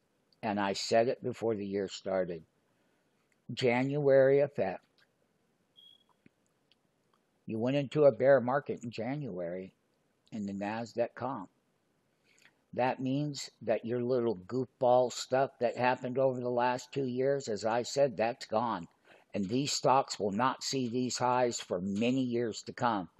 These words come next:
You're fighting the wrong battle. You're fighting an overvaluation battle, and you're gonna get taken down by trying to buy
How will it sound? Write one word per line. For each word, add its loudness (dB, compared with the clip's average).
You're 0
fighting 4
the -2
wrong 2
battle. 0
You're -4
fighting 4
an -6
overvaluation -2
battle, -2
and -4
you're 0
gonna 4
get -4
taken 2
down 4
by 4
trying 2
to 0
buy 2